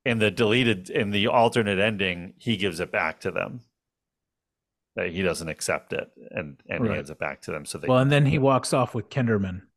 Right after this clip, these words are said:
Speaker 1: And then
Speaker 2: He
Speaker 1: he
Speaker 2: shows
Speaker 1: walks off with Kinderman, which is sort of a setup for the third movie. But <laughs>
Speaker 2: That's right. Yeah,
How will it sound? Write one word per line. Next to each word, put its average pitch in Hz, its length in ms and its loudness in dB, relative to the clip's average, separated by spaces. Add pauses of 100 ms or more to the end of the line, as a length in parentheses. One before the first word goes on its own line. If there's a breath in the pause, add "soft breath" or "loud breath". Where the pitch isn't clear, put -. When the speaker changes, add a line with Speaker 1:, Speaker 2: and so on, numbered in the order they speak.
(340)
Speaker 1:
And 113 140 0
then 110 100 4
Speaker 2:
He 107 40 2
Speaker 1:
he 107 40 2
Speaker 2:
shows 104 60 2
Speaker 1:
walks 95 240 2
off 87 180 2
with 92 140 -6
Kinderman, 82 420 -2
which 85 160 -4
is 98 80 -2
sort 113 220 4
of 92 60 2
a 92 60 2
setup 90 360 2
for - 100 -4
the 78 140 -6
third 78 340 -4
movie. 98 340 -10
But - 180 -6
<laughs> - 120 -10
Speaker 2:
That's - 220 -2
right. 80 140 -10 (360)
Yeah, 98 160 -6